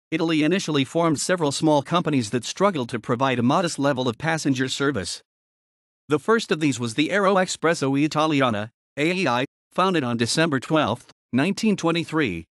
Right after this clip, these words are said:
which began offering services in August nineteen twenty-six. In the early nineteen thirties, Aero Espresso Italiana had two flights toward Eastern Europe. Brindisi, Athens, Istanbul slash Constantinople. Brindisi,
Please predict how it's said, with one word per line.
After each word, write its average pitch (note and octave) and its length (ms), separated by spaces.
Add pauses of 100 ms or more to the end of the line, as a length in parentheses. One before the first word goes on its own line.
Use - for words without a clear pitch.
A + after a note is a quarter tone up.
(120)
which D#3 220
began E3 320
offering D#3 360
services C3+ 560
in C3+ 80
August C#3 400
nineteen C#3+ 480
twenty-six. E3+ 760 (840)
In F3+ 140
the D#3 120
early G3+ 240
nineteen F3+ 420
thirties, F#3 440
Aero F3 220
Espresso D3 540
Italiana D3+ 680
had B2+ 200
two F#3 160
flights D#3 380
toward D#3+ 240
Eastern E3+ 320
Europe. B2+ 360 (920)
Brindisi, D3+ 520 (260)
Athens, F#3 460 (260)
Istanbul E3 600
slash D#3 360
Constantinople. C3+ 960 (880)
Brindisi, D#3+ 440